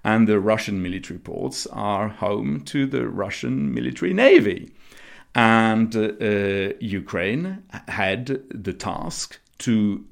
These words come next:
maintain the ports and maintain the Russian fleet. So in consideration for this kind of operation and maintenance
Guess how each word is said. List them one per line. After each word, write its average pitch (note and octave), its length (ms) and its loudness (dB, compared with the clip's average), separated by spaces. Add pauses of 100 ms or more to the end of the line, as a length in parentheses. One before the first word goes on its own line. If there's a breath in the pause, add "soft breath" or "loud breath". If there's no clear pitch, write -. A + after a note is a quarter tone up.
(200)
maintain A#2 920 0 (140)
the G#2 120 -2
ports - 580 -8 (100)
and B2+ 220 6
maintain B2 800 2 (200 loud breath)
the G#2 120 0
Russian F#2 380 -2
fleet. - 520 -4 (440 loud breath)
So - 140 0
in D3+ 220 6
consideration B2+ 920 2
for G2+ 240 -2
this G2+ 220 -4
kind G#2 340 -2
of G2 260 -6 (540 soft breath)
operation A#2 640 2
and G#2 160 4
maintenance A#2+ 800 4